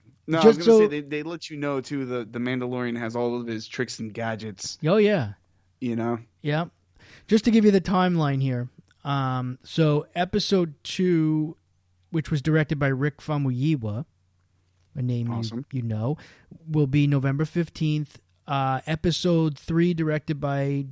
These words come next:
Speaker 2: Deborah Chow, November twenty-second. Episode four, directed by Bryce Dallas Howard, November twenty-ninth. Dave Filoni directed episode five and wrote ep-, actually, so those first four episodes were all written by Jon Favreau.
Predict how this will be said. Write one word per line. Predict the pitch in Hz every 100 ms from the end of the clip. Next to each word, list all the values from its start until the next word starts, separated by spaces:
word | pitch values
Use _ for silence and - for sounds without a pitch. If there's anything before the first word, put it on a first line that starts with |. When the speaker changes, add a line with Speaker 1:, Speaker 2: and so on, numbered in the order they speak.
| -
Speaker 2:
Deborah | 151 139 139 123
Chow, | - 175 165 165 165 165 165 _ _ _ _ _ _ _ _ -
November | 131 135 147 143
twenty-second. | - 131 127 254 262 - 233 226 220 - _ _ _ _ -
Episode | 170 160 165 165 143
four, | - 196 202
directed | 180 170 165 160
by | 151 143
Bryce | 131 143 143 -
Dallas | 139 127 127 -
Howard, | - 135 139 151 185 208 - _ -
November | 139 139 135
twenty-ninth. | 131 - 127 120 123 135 190 - - - _ _ -
Dave | 147 143
Filoni | 156 151 151 151
directed | 139 135 143 - 143 135
episode | 127 131 - 120 110
five | - - 143 139 139 151
and | 147 147 135
wrote | 151 165
ep-, | 131 123
actually, | 151 - 165
so | 147 147
those | 156 -
first | 214 233 -
four | - 202 202
episodes | 165 160 135
were | 143
all | 147 131
written | 151 151
by | 139 127
Jon | 120 117 117
Favreau. | 123 110 95